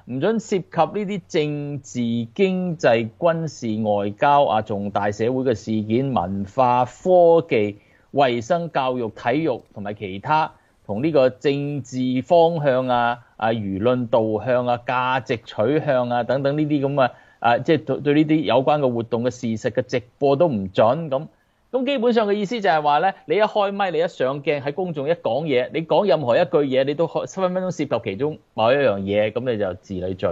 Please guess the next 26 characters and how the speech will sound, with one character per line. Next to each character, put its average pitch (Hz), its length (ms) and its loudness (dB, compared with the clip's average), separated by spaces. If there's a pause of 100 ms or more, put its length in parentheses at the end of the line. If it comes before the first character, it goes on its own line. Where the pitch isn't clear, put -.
(140)
㗎 90 80 -2
啦。 90 240 -2 (160)
噉 214 180 4
你 196 80 6
大 131 160 2
佬， 185 140 4 (140)
你， 135 180 -2
你 127 160 -4
驚 147 180 0
唔 85 140 -10
驚 120 180 -2
啊？ 98 60 -4
如 92 80 -8
果 120 80 0
你 131 100 0
作 107 140 0
為 85 80 -4
網 82 180 -6
紅 92 220 -8
嚟 82 100 -10
講， 101 240 -4 (400)
啊， 107 220 0
噉 127 200 0
啊， 120 80 -2 (380)
即 208 80 4
係 165 160 4